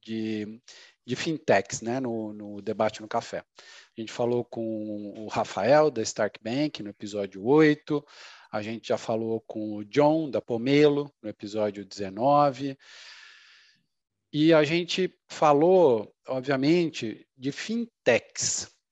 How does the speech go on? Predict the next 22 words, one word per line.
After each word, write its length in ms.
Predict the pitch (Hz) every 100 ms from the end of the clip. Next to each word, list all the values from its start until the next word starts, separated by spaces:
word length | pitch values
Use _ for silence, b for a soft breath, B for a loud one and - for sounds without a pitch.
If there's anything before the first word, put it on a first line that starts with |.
| _ _ _
né? 500 | 107 107 123 135 117
E 680 | 104 104 104 101 101 98 101
eles 200 | 107 -
são 280 | 123 135 151
mais 280 | 143 151
puras 680 | - - 185 185 135 110 98
fintechs, 720 | - 113 110 - 101 92 - -
né? 280 | 104 135
Vamos 280 | 131 104 107
falar 220 | - 98
aqui 200 | 101 -
de 100 | 98
cartão, 640 | 101 90 - - 160 160 139
vamos 160 | 123
falar 200 | - 110
de 80 | 107
conta 360 | - 110 107 104
digital, 640 | 101 101 - 131 147 139
vamos 240 | 113 110 -
falar 200 | 104 104
de 80 |
pagamento. 1000 | - 104 95 82 95 139 151 143 - 135